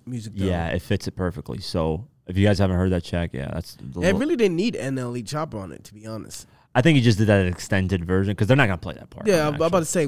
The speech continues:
Speaker 1: 'cause what part are they gonna play?
Speaker 2: Yeah,
Speaker 1: That's
Speaker 2: you
Speaker 1: the
Speaker 2: know, you know
Speaker 1: long
Speaker 2: when Power, when, uh, Big Rich Town comes out, they
Speaker 1: Yeah.
Speaker 2: just play the first verse and the
Speaker 1: Yeah.
Speaker 2: hook and they're done. Yeah, they don't play the
Speaker 1: It's just
Speaker 2: second
Speaker 1: a
Speaker 2: verse.
Speaker 1: Big Rich Town.
Speaker 2: <laughs> Yeah.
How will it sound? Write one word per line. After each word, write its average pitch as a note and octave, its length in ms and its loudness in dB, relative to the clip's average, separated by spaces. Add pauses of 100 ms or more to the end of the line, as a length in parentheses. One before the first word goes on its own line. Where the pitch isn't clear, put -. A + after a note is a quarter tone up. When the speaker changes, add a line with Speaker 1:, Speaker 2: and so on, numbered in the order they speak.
(100)
Speaker 1:
'cause C#3+ 200 -6
what D#3+ 160 -2
part D#3+ 180 0
are - 60 -2
they E3+ 100 0
gonna C#3 180 -6
play? C3 220 -6
Speaker 2:
Yeah, A#2 220 8
Speaker 1:
That's A2 160 2
Speaker 2:
you C#3 80 6
Speaker 1:
the C#3+ 40 6
Speaker 2:
know, C#3 260 6
you C3 60 6
know - 60 8
Speaker 1:
long C#3 60 6
Speaker 2:
when A#2 100 6
Power, B2 400 6
when, G2 220 0 (240)
uh, F2+ 300 4
Big G2 260 2
Rich A2 160 2
Town A#2+ 180 4
comes B2+ 160 0
out, C3 80 4
they G#2 120 4
Speaker 1:
Yeah. G#2 40 6
Speaker 2:
just G2+ 140 0
play A#2+ 100 6
the G2 60 4
first G2 280 2
verse F#2+ 220 2
and F#2+ 100 2
the F2+ 40 2
Speaker 1:
Yeah. F2 60 4
Speaker 2:
hook F#2 100 0
and F2 80 -4
they're D2+ 80 -6
done. D2+ 240 -6
Yeah, C#2+ 100 -10
they - 140 -10
don't F#2+ 120 -2
play - 100 -4
the - 40 -4
Speaker 1:
It's - 100 -8
just - 140 -8
Speaker 2:
second - 140 -10
Speaker 1:
a - 20 -8
Speaker 2:
verse. A#3 140 -4
Speaker 1:
Big A3 120 -12
Rich A#3 360 -8
Town. A3+ 260 -6
Speaker 2:
<laughs> - 220 2
Yeah. F2+ 300 -2